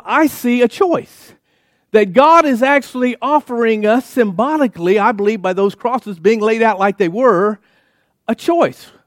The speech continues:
We all have a choice that God offers us. One of those criminals off, uh, hanging on that cross beside Jesus,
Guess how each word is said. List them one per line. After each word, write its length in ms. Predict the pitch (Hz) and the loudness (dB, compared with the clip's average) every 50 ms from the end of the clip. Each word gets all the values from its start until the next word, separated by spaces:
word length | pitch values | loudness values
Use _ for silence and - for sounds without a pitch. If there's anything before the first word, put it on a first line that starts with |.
| _ _ | _ _
We 160 | 202 233 226 | -10 -10 -6
all 240 | 214 247 302 330 311 | -2 2 2 2 2
have 240 | 269 233 254 226 247 | 2 -2 -4 -4 -4
a 60 | 247 | -6
choice 400 | - - - 226 220 226 226 - | -8 -6 -4 -4 -2 -2 -4 -2
that 180 | - 240 190 185 | -2 -4 -2 -2
God 240 | 214 220 226 233 | -2 -2 0 0
offers 400 | 233 262 294 262 - 240 185 151 | 0 -2 -2 -2 -4 -6 -6 -6
us. 300 | 131 127 127 - - _ _ _ _ _ _ _ _ _ | -6 -8 -10 -12 -20 _ _ _ _ _ _ _ _ _
One 180 | - 214 269 311 | -2 0 2 2
of 80 | 320 302 | 4 4
those 180 | 294 247 - | 4 2 2
criminals 640 | - - 247 233 226 220 214 220 214 208 208 175 208 - | 0 -2 -2 -2 -2 -2 -2 -2 0 0 0 -2 -4 -8
off, 240 | 190 202 226 233 202 - | -4 -2 -2 -2 -2 -2
uh, 100 | 196 190 | -2 -2
hanging 340 | 185 196 240 240 247 233 220 | -2 -2 -2 -2 -2 -2 -2
on 140 | 226 233 220 | -2 -2 0
that 220 | 214 214 185 - | -2 -2 -4 -4
cross 340 | - - 208 196 220 226 220 | -6 -4 -2 0 0 -2 -4
beside 420 | 160 165 165 - 208 196 196 165 | -8 -14 -10 -6 -4 -4 -4 -4
Jesus, 580 | 147 160 190 202 196 175 147 190 214 - - - | -6 -6 -6 -4 -4 -4 -2 -4 -4 -4 -6 -16